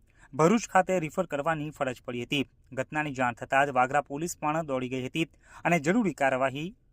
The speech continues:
આરંભી હતી. ઉલ્લેખનીય છે કે વાગરા સી આઈ એસ એફ કોલોનીમાં ઓ એન જી સીનું કામ ચાલી રહ્યું છે, જેની જરૂરિયાતનો માલ સામાન ભરીને ટેન્કર આવ્યું હતું. અંદર એક ગાડી અનલોડ થઈ રહી હોવાથી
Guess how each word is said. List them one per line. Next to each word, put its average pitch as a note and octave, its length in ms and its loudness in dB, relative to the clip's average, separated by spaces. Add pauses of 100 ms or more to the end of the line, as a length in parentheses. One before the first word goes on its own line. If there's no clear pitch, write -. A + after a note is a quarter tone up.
(140)
આરંભી B2+ 400 0
હતી. C#3+ 220 -2 (680)
ઉલ્લેખનીય A#3 480 8
છે A#3+ 120 -2
કે A#3 120 6
વાગરા F#3 340 8
સી F#3 200 0
આઈ F3+ 140 4
એસ - 60 -2
એફ G3 160 -2
કોલોનીમાં E3+ 500 0
ઓ E3 140 -2
એન F3 120 -2
જી D#3 160 -10
સીનું E3+ 200 -6
કામ C#3+ 240 -2
ચાલી C3+ 260 -2
રહ્યું C#3+ 260 -6
છે, F#3 140 2 (380)
જેની D#3+ 300 4
જરૂરિયાતનો F3+ 580 6
માલ D#3+ 260 2
સામાન D#3 380 0
ભરીને D#3 320 -6
ટેન્કર C3+ 360 -4
આવ્યું B2+ 260 -4
હતું. D#3 240 -2 (440)
અંદર E3+ 340 6
એક G3+ 180 0
ગાડી F3 340 8 (240)
અનલોડ F3 380 4
થઈ E3+ 160 -2
રહી D#3 200 -2
હોવાથી C#3+ 400 2